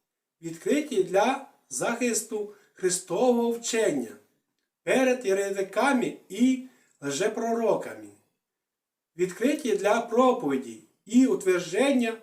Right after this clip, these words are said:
маловірних, відкриті для утіхи засмучених, відкриті для молитви і прославлення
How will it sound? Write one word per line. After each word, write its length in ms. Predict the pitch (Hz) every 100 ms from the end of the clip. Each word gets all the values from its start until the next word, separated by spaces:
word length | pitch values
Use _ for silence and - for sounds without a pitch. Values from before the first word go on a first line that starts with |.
| - _
маловірних, 1000 | 165 208 220 208 214 185 131 120 107 - _ _ _ _ _ _ -
відкриті 600 | 170 170 214 285 - 240
для 200 | 190 208
утіхи 720 | 180 - 233 269 - 226 226 - _ _ _ _ _ _ -
засмучених, 920 | 147 226 220 220 220 208 127 117 107 - _ _ _ _ _ _ _ _ _ 143
відкриті 640 | 147 - 180 262 254 208
для 360 | 180 226 262 170
молитви 640 | 180 202 220 208 - 120 -
і 260 | 185 262 262
прославлення 800 | 175 165 156 160 202 247 170